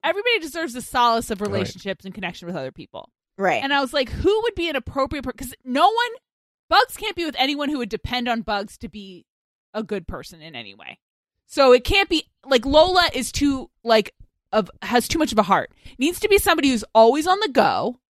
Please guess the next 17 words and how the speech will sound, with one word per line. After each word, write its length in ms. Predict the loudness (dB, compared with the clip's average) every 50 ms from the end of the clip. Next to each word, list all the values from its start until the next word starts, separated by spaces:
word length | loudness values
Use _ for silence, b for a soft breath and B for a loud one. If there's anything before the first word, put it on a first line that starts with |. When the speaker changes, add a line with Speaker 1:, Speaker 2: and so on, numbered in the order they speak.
| _ _ _ _ _ _ _ 6
Speaker 1:
who's 200 | 6 6 6 6
very 400 | 2 4 6 6 8 6 4 4
cool, 580 | 6 10 12 12 12 12 12 12 12 12 10
so 160 | 8 6 4
Bugs 280 | 8 10 8 8 8 6
would 60 | 2
be 120 | -4 -4 -4
attracted 500 | -4 0 2 2 2 2 0 -6 -18 -16
to 80 | -14 -14
them. 340 | -12 -12 -10 -10 -12 -12 _ _ _ _ _ _ _ _ _ _
Cool, 680 | _ -10 -6 -4 -2 -2 0 0 0 0 0 -2 -4 _ _ _ _ _ _ 0
always 560 | 4 4 6 6 4 4 4 2 2 2 0
moving. 600 | -8 -8 -8 -8 -8 -8 -8 -8 -6 -8 -8 -10 -12 _ _ _ _ _ _ _ _ _
Speaker 3:
What 220 | -16 -8 -4 -2 -2
is 180 | -2 -2 -4
this? 300 | -8 -8 -8 -8 -8 -10 -14
Speaker 2:
Is 80 | -20